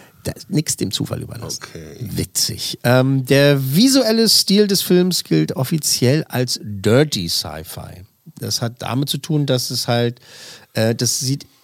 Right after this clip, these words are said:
Speaker 1: eher aus wie Arbeit, äh, Arbeit
Speaker 2: Ja,
Speaker 1: als wie
Speaker 2: viel,
Speaker 1: jetzt so wie
Speaker 2: viel
Speaker 1: zu-,
Speaker 2: schwarz, ne?
Speaker 1: Ja, wie zu-, als wie Zukunft so.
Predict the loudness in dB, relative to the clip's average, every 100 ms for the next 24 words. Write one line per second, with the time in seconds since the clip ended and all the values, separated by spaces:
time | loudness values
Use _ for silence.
0 | _ _ _ 0 0 2 0 0 0 2
1 | 2 0 -4 -10 -12 -10 -2 0 0 -2
2 | -4 -4 -2 -2 0 0 -2 -2 -2 -2
3 | -2 0 0 0 -2 -4 -4 -4 -4 0
4 | 0 2 0 0 -2 -4 -6 -6 -6 -6
5 | -4 -4 -2 -2 2 0